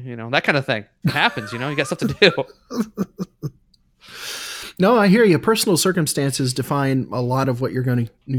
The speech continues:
Speaker 2: going to do. And on top of that, what you personally like, you know,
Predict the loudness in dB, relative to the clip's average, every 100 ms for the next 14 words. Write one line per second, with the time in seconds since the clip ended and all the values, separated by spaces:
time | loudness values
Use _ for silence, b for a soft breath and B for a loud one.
0 | -4 -6 -8 -2 -2 -2 -6 -2 0 2
1 | 0 0 0 0 -2 -6 -4 -4 -4 -4
2 | -2 -4 -4 -10 -6 -4 -2 -2 0 0
3 | 0 0 0 -2 -6 -10 -18 _ -8 -2
4 | -2 -2